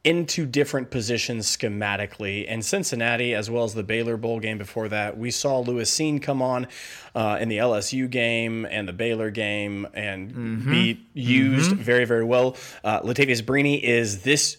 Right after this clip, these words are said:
Speaker 1: year's version of Lewis Cine before that. Now, Lewis Cine and Christopher Smith are the, the safeties who have entrenched themselves so far. But Brini, we're gonna see him a bunch, and I'm very glad that we're gonna see him. It opens up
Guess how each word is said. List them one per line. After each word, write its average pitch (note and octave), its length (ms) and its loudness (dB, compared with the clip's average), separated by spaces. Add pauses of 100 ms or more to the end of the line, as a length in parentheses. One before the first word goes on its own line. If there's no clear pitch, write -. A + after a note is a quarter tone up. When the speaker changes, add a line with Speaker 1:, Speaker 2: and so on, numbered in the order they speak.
Speaker 1:
year's A#2+ 340 2
version B2+ 340 0
of G#2+ 220 -4
Lewis B2 280 2
Cine A#2+ 200 -4
before B2+ 340 -2
that. B2 220 0
Now, A#2 140 2
Lewis C3+ 300 2
Cine C3+ 100 0
and A2 60 0
Christopher A2 320 -2
Smith D#3 400 0
are B2 140 2
the, G#2+ 140 -4 (400)
the A2+ 180 -4
safeties A#2+ 460 -2
who A#2+ 60 -4
have G2+ 100 -4
entrenched A2+ 380 -4
themselves G#2+ 360 -4
so G#2 160 -4
far. A#2 340 0 (380)
But A2+ 140 0
Brini, G#3 260 4
we're C3+ 140 4
gonna C3 140 4
see A#2+ 200 0
him F#2+ 180 -4 (120)
a A#2 80 6
bunch, A2 320 4
and A2+ 160 2
I'm A#2+ 120 4
very A2 260 4
glad G2 520 0 (240)
that G#2+ 100 0
we're G2+ 100 2
gonna G2 140 0
see G#2+ 180 -2
him. G2+ 100 -2
It G#2 200 -2
opens C#3+ 540 2
up A2 300 0